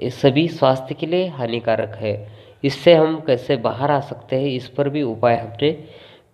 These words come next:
देखे हैं। अच्छी आदतों का संवर्धन करेंगे तो बुरी आदतों से हम छुटकारा पा सकते हैं। एक बार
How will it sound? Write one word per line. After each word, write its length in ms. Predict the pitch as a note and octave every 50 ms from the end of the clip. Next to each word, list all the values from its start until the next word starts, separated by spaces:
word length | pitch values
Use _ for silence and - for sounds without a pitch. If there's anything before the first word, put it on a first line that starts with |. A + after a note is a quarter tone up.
| _ G#2+
देखे 420 | G#2 A2+ A2+ A2+ A2+ - B2+ A#2+
हैं। 380 | A2 G#2+ G#2+ G#2 G#2 - - - - - - - - _ _ _ _ _ _ _ - -
अच्छी 340 | C#3 - - - - F3
आदतों 440 | E3 D3+ C#3+ C3+ B2+ C#3+ C#3 - C#3+
का 140 | C3+ D3 D3
संवर्धन 600 | C#3 - C3 A2+ A#2 B2+ B2+ B2 C3+ C3 C3 B2+
करेंगे 580 | A#2+ - C3 B2 B2+ C3 B2+ B2+ C3 C#3 D3 D3 C#3+ - - - _ -
तो 80 | A#2+ A2+
बुरी 320 | G#2+ A#2 A#2+ B2 C3+ B2+
आदतों 500 | F#2 A#2 A#2+ A2+ G#2 A2+ A2 A2 A#2+ A2+
से 520 | A2 - - C3 C3+ C#3 - - - - _ _ _ _ _ _ _ _ - - _ _ _ _ _ _ _ - -
हम 420 | - B2+ B2+ B2+ C3 C#3 D3 - - - - _ _ _ _ _ _ _ _ _ _ _ _ _ _ _ _
छुटकारा 440 | - C3+ A2+ - - B2 A#2 A2+ A2+
पा 200 | A2+ - A2+ A2
सकते 400 | G#2+ - - - - - - G#2+
हैं। 220 | G#2+ G#2+ G#2+ G2+ - - - - _ _ _ _ _ _ -
एक 280 | - - D3+ C#3 - -
बार 240 | D3+ D3+ D3+ C#3+